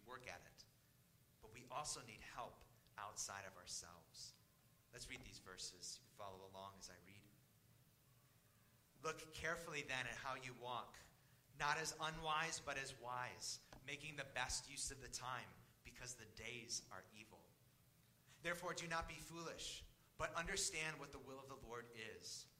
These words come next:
And do not get drunk with wine, for that is debauchery, but be filled with the Spirit, addressing one another in psalms and hymns and spiritual songs, singing and making melody to the Lord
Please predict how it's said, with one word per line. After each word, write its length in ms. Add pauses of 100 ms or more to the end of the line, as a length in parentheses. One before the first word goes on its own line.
(640)
And 160
do 160
not 180
get 140
drunk 240
with 180
wine, 280
for 120
that 200
is 100
debauchery, 680 (400)
but 140
be 100 (140)
filled 280
with 160
the 60
Spirit, 640 (440)
addressing 460
one 120
another 280 (100)
in 80
psalms 540
and 180
hymns 300
and 100
spiritual 560
songs, 640 (340)
singing 460
and 120
making 300
melody 400
to 100
the 160
Lord 240